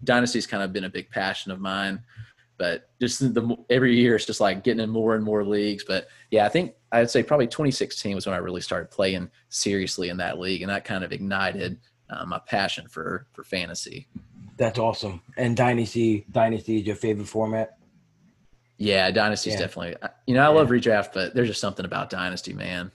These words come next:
Speaker 1: I love it.
Speaker 2: Right. No, I would agree. I just started it this year, and, you know, I'm hooked already. I feel like it made me so much better in all my other leagues, just such a deeper knowledge of the player pool. Um, yeah,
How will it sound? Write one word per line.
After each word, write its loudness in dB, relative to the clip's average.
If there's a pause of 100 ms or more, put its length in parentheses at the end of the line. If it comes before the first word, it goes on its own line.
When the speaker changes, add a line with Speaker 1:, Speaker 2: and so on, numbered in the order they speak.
Speaker 1:
I -10
love -6
it. -8 (380)
Speaker 2:
Right. -4
No, -2
I 2
would 2
agree. 0
I 0
just -6
started -2
it -6
this -4
year, -4
and, -6 (160)
you -8
know, -6 (100)
I'm -4
hooked -6
already. -4
I -8
feel -8
like -8
it -6
made -4
me -6
so -10
much -10
better -8 (480)
in -2
all 0
my 0
other 0
leagues, -4
just -6 (380)
such -6
a -6
deeper -4
knowledge 0
of -12
the -6
player 2
pool. -2
Um, -4 (1120)
yeah, 4